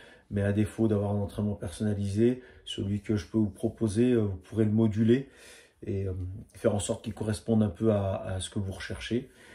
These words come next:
Je pars, euh, sur un plan d'entraînement qui est plutôt accessible à tous en termes d'organisation. Je vais partir sur trois séances, euh,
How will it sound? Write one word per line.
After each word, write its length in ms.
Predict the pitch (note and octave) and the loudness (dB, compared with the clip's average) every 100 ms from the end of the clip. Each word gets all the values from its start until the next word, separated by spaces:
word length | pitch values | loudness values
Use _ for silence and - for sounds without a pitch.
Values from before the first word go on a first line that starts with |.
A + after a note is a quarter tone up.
| - - | -20 -16
Je 160 | - | -2
pars, 340 | - A#2 A2 G#2+ | 4 4 4 0
euh, 380 | A2 G#2+ G#2+ G2+ | 2 2 0 -2
sur 300 | - B2 A#2 | -4 -2 -2
un 80 | |
plan 200 | A#2 C3+ | -2 -2
d'entraînement 600 | C3 B2+ - C3 C3 C3+ | -2 -2 -2 -2 0 -2
qui 720 | C3+ - A2 G#2+ G#2+ G#2+ G#2+ A2 | -4 -4 -2 0 2 2 2 2
est 40 | |
plutôt 420 | G#2+ A2+ G#2 A#2+ | 0 -6 -4 0
accessible 560 | A2+ - A2+ - A#2 A2 | 0 0 -6 -4 0 2
à 80 | A2 | 2
tous 480 | - - C3+ - A2 | -2 -6 -6 -4 -6
en 80 | |
termes 460 | G#2 - G#2+ G#2 G2+ | -6 -4 -2 0 0
d'organisation. 800 | G#2 G2 A#2 A2 G#2 G2+ - F2+ | -2 -2 0 0 0 -2 -4 -6
Je 120 | D#3+ G2+ | -6 -8
vais 40 | |
partir 280 | G#2+ - G2 | -10 -12 -14
sur 200 | - - | -16 -16
trois 340 | - G2 A#2+ | -14 -6 -4
séances, 580 | A2 A2+ G#2 G#2 G2+ - | -2 -2 -2 -2 -6 -10
euh, 200 | A#2 G#2+ | -8 -10